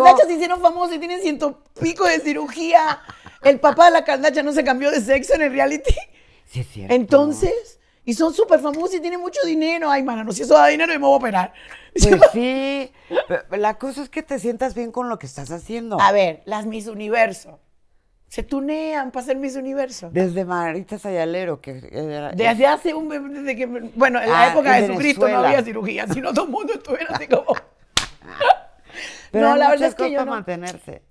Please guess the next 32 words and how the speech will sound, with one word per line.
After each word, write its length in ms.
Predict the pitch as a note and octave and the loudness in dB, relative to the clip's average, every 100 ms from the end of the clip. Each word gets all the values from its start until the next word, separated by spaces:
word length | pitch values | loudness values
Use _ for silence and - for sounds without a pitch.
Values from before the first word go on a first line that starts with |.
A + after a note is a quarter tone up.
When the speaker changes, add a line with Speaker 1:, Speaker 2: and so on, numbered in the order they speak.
| _ | _
Speaker 1:
Ah. 280 | C#4 B3 G#3+ | -12 -8 2
Speaker 2:
Por 140 | A3+ A#3 | 4 4
ejemplo, 300 | A3+ A#3+ - | 0 -4 -4
¿tú 120 | B3 | -6
cómo 200 | B3+ C4 | -6 -6
te 80 | A#3+ | -6
mantienes? 400 | G3+ F#3 G3 E3+ - _ | -8 -6 -8 -10 -18 _
¿Qué, 220 | - A#3 | -8 -8
qué, 200 | A3+ G#3 | -6 -10
qué 160 | - G#3 | -10 -10
comes? 320 | - F#3 C#3 C#3+ | -4 -2 -4 -10
¿De 100 | D#3 | -12
qué 100 | F#3+ | -14
te 120 | G3+ | -14
alimentas? 480 | G3 D#3 C#3 - _ _ | -12 -12 -14 -16 _ _
Speaker 1:
Como 440 | - C4 D4+ D#4+ E4+ | -4 -2 -2 -2 0
pollo 200 | C4+ B3 | 4 4
a 20 | |
la 120 | A#3 F3+ | 2 -2
plancha, 420 | A3+ B3 D4 - | -4 -4 -4 -6
generalmente, 760 | A#3 G3+ F#3 G3 G3+ G#3+ A3+ A#3 | -8 -12 -10 -10 -12 -12 -8 -8
como 200 | G3+ G3 | -8 -12
pescado, 640 | F3+ - A3 A3+ A3+ A3 G3+ | -14 -12 -4 -2 -2 -4 -8
como 220 | F#3+ F#3+ | -10 -10
bastante 320 | F3 F3+ F3+ | -10 -10 -6
verdura. 500 | E3+ F3 A3 G#3+ G3 | -6 -6 -6 -6 -6
Trato 220 | A#3+ C4+ | -8 -8
de 60 | C#4+ | -10
no 80 | A3+ | -10
comer 200 | G#3 G#3 | -14 -14
tantas 320 | G3+ G3+ - | -16 -16 -14
harinas. 520 | E3 D#3 D3+ D3+ _ | -12 -12 -16 -20 _